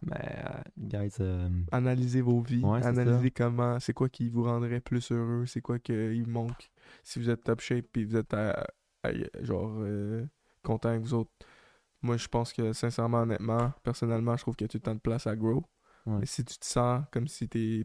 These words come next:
Speaker 2: parfait avec toi pis que t'as pas de sens de, t'as pas le goût de grow, ben c'est bien
Speaker 1: Mhm.
Speaker 2: correct ça aussi, là.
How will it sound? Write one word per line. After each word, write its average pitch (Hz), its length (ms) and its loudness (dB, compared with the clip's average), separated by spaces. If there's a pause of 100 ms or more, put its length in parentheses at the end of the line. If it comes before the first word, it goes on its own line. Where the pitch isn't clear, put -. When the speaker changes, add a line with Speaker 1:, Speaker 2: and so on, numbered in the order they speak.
Speaker 2:
parfait 123 300 -2
avec 113 260 -4
toi 120 300 2
pis - 100 -20
que 95 160 -6
t'as 98 160 -4
pas 104 140 -4
de 101 80 -6
sens 117 200 -2
de, 101 220 -2
t'as - 140 -6
pas 110 100 -2
le 117 80 0
goût 139 160 0
de 117 80 -4
grow, 120 320 2
ben - 160 -8
c'est - 140 -8
bien 135 100 2
Speaker 1:
Mhm. 110 80 2
Speaker 2:
correct 113 260 -2
ça - 80 -2
aussi, 120 280 0
là. 120 80 -2